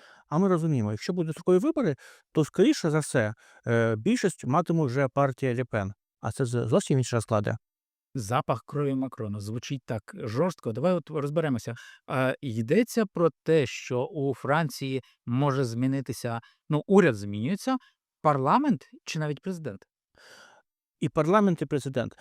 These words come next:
Speaker 1: Ф-, формально Макрон не зобов'язаний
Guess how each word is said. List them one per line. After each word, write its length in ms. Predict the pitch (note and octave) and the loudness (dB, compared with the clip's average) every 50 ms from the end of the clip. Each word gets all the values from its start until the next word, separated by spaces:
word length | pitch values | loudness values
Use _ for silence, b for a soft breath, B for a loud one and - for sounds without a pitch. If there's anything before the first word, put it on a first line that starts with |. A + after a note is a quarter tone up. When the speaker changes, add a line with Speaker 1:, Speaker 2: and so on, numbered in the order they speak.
| B B | B B
Speaker 1:
Ф-, 160 | - - F3 | -14 -14 -12
формально 840 | - - F#3 G#3 B3 E4 F#4 F#4+ F4+ E4 D4+ C#4 B3 A#3 G#3+ G3+ - | -4 2 4 4 6 6 6 6 4 2 2 2 2 2 0 0 0
Макрон 540 | - D3+ F3+ - - - A#3+ B3 A#3+ G3 D3+ | 0 0 0 0 0 0 0 2 2 2 0
не 120 | E3 G#3+ G#3 | -2 -2 -2
зобов'язаний 880 | - G#3 G#3 G#3 G3+ G#3 F#3+ D#3 C3+ C3+ B2 A#2 G#2+ G#2 G2+ G2 - | -2 -2 -2 0 2 2 2 2 2 0 0 -2 -2 -2 -4 -6 -8